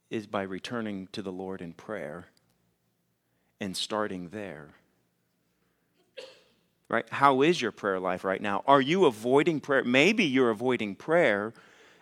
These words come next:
because you've decided to pursue sin instead. And I wonder, is your lack of discipline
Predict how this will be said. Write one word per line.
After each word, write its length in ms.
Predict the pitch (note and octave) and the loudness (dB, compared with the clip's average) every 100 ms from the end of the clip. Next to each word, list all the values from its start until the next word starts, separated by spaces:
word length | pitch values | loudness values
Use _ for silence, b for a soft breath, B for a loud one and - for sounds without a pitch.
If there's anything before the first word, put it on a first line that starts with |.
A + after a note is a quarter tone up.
| b B2+ | b -2
because 680 | C3 C#3+ B2+ A#2 - - | 0 4 2 2 -2 -6
you've 380 | - B2 C3 A#2+ | -6 -2 0 0
decided 600 | A#2+ - B2+ A#2+ A2+ G#2 | -4 2 4 4 0 -4
to 80 | - | -10
pursue 480 | - G#2 - A2+ G2 | -12 -6 -6 -4 -4
sin 500 | - C#3 A#2+ F#2+ - | -4 -2 -2 -6 -8
instead. 680 | A2 G2 - C3+ A#2 E2+ - - _ _ _ _ _ _ _ _ _ _ _ _ _ _ _ _ _ _ _ _ _ _ _ - | -10 -8 -6 -4 -4 -6 -14 -20 _ _ _ _ _ _ _ _ _ _ _ _ _ _ _ _ _ _ _ _ _ _ _ 0
And 120 | C3 | 2
I 60 | |
wonder, 340 | C3 D3 D#3+ C3 | 4 4 6 4
is 120 | A2+ | 4
your 100 | A2+ | 2
lack 260 | A2+ A#2+ A#2+ | 4 4 0
of 100 | G#2 | 0
discipline 500 | B2+ C3 A2+ G#2+ | 0 0 -6 -8